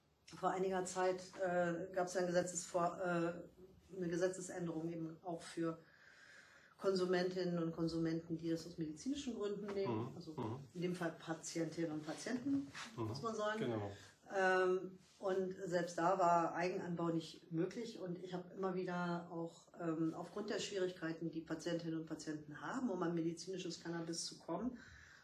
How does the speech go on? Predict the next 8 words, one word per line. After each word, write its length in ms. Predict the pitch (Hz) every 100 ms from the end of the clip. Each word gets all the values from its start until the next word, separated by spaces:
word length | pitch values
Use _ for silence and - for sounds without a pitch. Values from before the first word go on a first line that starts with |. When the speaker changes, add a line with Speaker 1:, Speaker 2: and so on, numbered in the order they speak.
| -
Speaker 1:
höre 140 | 196
ich 160 | 190 -
immer 260 | 202 208 208
wieder, 260 | 233 226
dass 340 | 220 208 - -
die, 480 | 185 185 180 175 - - _ _ _ _ _ -
ähm, 640 | 185 175 175 175 175 175 - - - - - - - - _ _ _ _ _ _ _ - - - -
da-, 160 | -